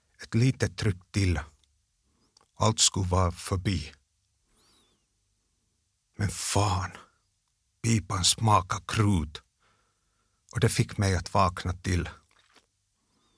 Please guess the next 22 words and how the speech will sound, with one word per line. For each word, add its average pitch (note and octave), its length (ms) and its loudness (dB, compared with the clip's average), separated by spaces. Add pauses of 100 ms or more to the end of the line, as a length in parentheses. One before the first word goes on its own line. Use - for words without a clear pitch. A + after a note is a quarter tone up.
(160)
Någonstans C#3 720 4 (100)
djupt D#3 380 2
i G2+ 40 0
dysterheten G2 1040 -2 (640)
kom A2 200 0
det G2 100 0
plötsligt F#2+ 800 0
en - 380 -18
vilja A#2+ 340 2
att - 160 -8
leva. G2+ 460 2 (1800)
Tanken C3+ 460 2
på A2 100 4
att F#2+ 160 0
ge G#2 140 2
upp B2 360 2 (1120)
var G#2+ 140 4
ju A2 180 4
inte C3+ 300 0
jag. F#2+ 520 0 (680)
Nej, G#2+ 180 0 (400)
fan. G2 460 4